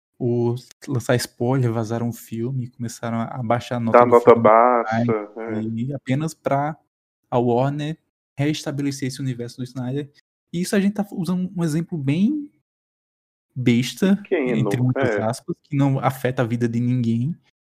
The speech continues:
Speaker 1: Quer dizer, afeta a vida do, o bolso dos, dos investidores que tão perdendo dinheiro com isso, mas pra gente não, não, não influencia nada. É diferente de uma, de uma manifestação onde tem outros interesses que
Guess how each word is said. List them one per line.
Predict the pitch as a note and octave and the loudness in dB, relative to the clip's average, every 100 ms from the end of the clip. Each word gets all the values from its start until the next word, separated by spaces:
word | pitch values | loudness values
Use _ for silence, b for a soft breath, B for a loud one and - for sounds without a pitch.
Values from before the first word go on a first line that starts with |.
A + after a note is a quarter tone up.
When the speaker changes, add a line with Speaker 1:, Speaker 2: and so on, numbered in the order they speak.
| _ _ _ _ | _ _ _ _
Speaker 1:
Quer | - | -4
dizer, | B2+ | -4
afeta | - C3+ D3 | 0 0 2
a | |
vida | D3+ F3 | 0 0
do, | F3+ | 0
o | F3+ - D#3 | -2 0 2
bolso | B2+ C#3+ F3 | 4 2 0
dos, | D3+ E3 D3+ | -2 0 0
dos | C#3 D3+ | 2 4
investidores | C#3 C3+ F#3+ C3+ C3+ | 4 0 2 2 0
que | C#3 | -2
tão | - D3 | -8 -6
perdendo | C#3+ C3+ C#3+ | -4 -2 -2
dinheiro | C#3+ C#3 | 0 0
com | C#3+ | -2
isso, | D3+ C3+ | -6 -4
mas | A#2+ A#2+ B2+ C3+ - b _ _ _ _ _ | -6 -4 -4 -4 -6 b _ _ _ _ _
pra | - D3+ | -4 0
gente | D#3 B2 C3 D#3+ | 2 2 0 -2
não, | E3 | -2
não, | F3 D#3 D3+ | -4 -4 -4
não | D3+ | -2
influencia | C#3 C#3+ D3 G3 | -2 -2 -4 -2
nada. | F3 A#2+ | -2 -2
É | B2+ C#3 | -4 -6
diferente | A#2+ C3+ B2 B2+ D3 C3+ - - | -4 0 0 -2 -6 -10 -12 -12
de | B2 | -4
uma, | B2+ | -4
de | B2 | 0
uma | B2 | 0
manifestação | B2+ - C3 C3+ C3+ C#3 | 0 -4 -8 -8 -4 -2
onde | D3 E3 E3+ _ _ _ _ _ _ _ - | -2 -4 -4 _ _ _ _ _ _ _ -4
tem | E3 | 2
outros | D#3+ D#3+ D#3 | 2 2 -4
interesses | D#3 C3+ C3+ - - | -2 -2 -4 -6 -10
que | - | -10